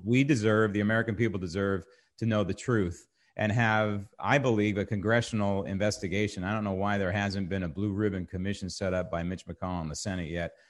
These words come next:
Um, I don't understand exactly why. Uh, and the courts are, um, not doing a wonderful job investigating. The D O J doesn't seem to be,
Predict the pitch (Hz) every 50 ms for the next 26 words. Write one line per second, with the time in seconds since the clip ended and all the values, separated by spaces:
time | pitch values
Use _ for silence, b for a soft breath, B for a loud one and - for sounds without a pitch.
0 | b b b b _ - 87 87 87 85 85 82 82 76 - - 95 101 101 98
1 | 92 87 85 87 - - 107 92 85 82 80 78 90 87 87 - 87 82 80 82
2 | 90 95 92 87 87 90 87 87 b b b b b b b - 95 - - 101
3 | 98 92 95 - - 131 127 120 123 123 - - - - - 110 107 104 101 98
4 | 101 98 95 95 98 98 98 95 95 95 101 104 104 104 107 107 104 104 107 107
5 | 101 98 95 101 104 101 101 - 107 95 85 104 98 98 95 98 98 95 101 98
6 | - - 101 90 104 104 104 104 98 90 80 107 110 110 110 104 104 101 104 107
7 | 110 123 127 110 107 92 101 92 - - 98 98 98 90 95 90 95 95 92 92
8 | 92 b